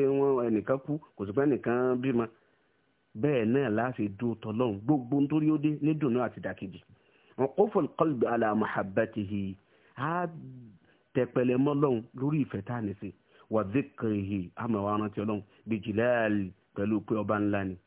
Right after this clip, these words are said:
Alágbára. Alágbára. Ẹni tó jẹ́ pé kò sí ní tí ò lè ṣe. Ntọ́ bá wù ni máa ṣe fẹ́, ntọ́ bá wù nígbà tó bá wù. Tẹ́nìkan ò sì lè bí.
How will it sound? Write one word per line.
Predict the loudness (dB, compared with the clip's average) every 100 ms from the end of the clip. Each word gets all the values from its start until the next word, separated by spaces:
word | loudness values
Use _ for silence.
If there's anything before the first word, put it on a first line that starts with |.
| _
Alágbára. | _ -6 -2 0 0 0 -2 -2 -8 _ _ _ _ _ _ _ _ _ _ _ _
Alágbára. | -8 -4 -2 -2 -2 -2 -2 -6 _ _ _ _ _ _ _ _ _
Ẹni | -4 -2
tó | 0
jẹ́ | -2
pé |
kò | -4 -6
sí | -6 -4
ní | -4
tí | -2
ò | -2
lè | -2
ṣe. | -6 -10 -14 _ _ _ _ _ _ _
Ntọ́ | -14 -6 -2
bá | 0
wù | 0 0
ni | 0
máa | 0
ṣe | -2 -4
fẹ́, | -6
ntọ́ | -6 -6
bá | -4
wù |
nígbà | -2 0 -2
tó | -2
bá | -4
wù. | -2 -4 0
Tẹ́nìkan | 2 2 2 0
ò |
sì | 0
lè | -2 -2
bí. | -2